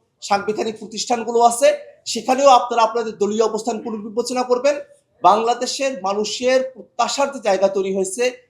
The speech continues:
জুলাই অভ্যুত্থানের মধ্য দিয়ে, আমরা আর দলীয়করণের কোনো প্রতিষ্ঠান দেখতে চাই না। আমরা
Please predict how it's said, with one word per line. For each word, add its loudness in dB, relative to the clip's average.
জুলাই 6
অভ্যুত্থানের -4
মধ্য -2
দিয়ে, 2
আমরা 4
আর 2
দলীয়করণের 4
কোনো -2
প্রতিষ্ঠান -8
দেখতে -6
চাই 0
না। -2
আমরা 4